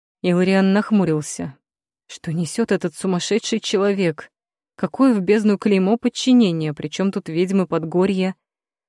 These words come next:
Он открыл было рот, чтобы возразить, но вспомнил о своей немоте. А потом до него дошло. Безумные слова желтоглазого колдуна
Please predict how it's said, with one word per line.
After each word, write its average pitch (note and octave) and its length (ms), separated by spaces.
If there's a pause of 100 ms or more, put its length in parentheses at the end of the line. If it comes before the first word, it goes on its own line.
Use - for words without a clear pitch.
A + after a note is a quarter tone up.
(320)
Он C4 180
открыл C4+ 360
было B3 260
рот, A#3+ 240
чтобы G#3 340
возразить, G3+ 680
но F3+ 240
вспомнил G#3+ 560
о G3+ 40
своей F#3+ 360
немоте. F3+ 640 (500)
А F3 140
потом C#4+ 320
до A3 80
него A3+ 220
дошло. F#3 500 (340)
Безумные G3+ 460
слова G#3 420
желтоглазого F3 680
колдуна E3 560